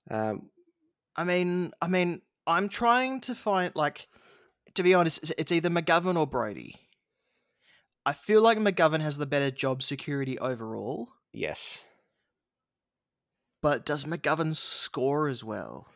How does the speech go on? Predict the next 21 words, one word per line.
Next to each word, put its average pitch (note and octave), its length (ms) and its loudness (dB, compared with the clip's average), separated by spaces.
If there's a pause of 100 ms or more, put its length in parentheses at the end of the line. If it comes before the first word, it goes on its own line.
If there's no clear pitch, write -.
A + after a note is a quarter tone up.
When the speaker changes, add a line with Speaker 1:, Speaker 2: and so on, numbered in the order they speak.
(180)
Speaker 1:
Well, B2+ 100 0
I C3 40 2
think - 180 -2
McGovern C3+ 420 2
scores G#2+ 400 -4
more G2+ 120 -4
consistently, - 760 -10
which, - 480 -8
if G2 200 -8
you're G2+ 100 -4
bringing F#2 580 -8
McGovern F2 380 -8
in E2 120 -8
as E2 100 -10
a E2 60 -12
cash - 380 -10
generation D#2+ 480 -10
tool, E2 360 -12
is D#2 340 -14 (500)
more F#2 400 -8
ideal. D#2+ 640 -10